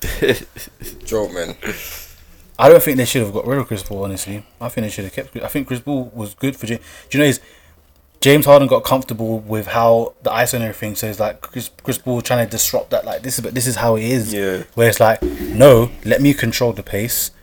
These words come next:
Speaker 3: and then you pick your spots." That's what he started doing. He started, Harden was picking his spots and using,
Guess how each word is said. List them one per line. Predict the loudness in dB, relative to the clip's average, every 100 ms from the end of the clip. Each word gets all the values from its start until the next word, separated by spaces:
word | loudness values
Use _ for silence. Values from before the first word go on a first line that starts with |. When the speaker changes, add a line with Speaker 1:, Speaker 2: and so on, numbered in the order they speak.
| _ -12
Speaker 3:
and | -6
then | -4
you | -4 -4
pick | -4 -6 -4
your | -6
spots." | -4 -2 -2
That's | 2 2
what |
he | 4
started | 2 2
doing. | -2
He | -2
started, | 2 2 2
Harden | 4 6
was | 4 0
picking | -4 -2 -2
his | -2
spots | 0 0 -2 -10 _ _ _ _ _ _ 0
and | 0 -2 -8 -8
using, | -2 0 0 -2 -4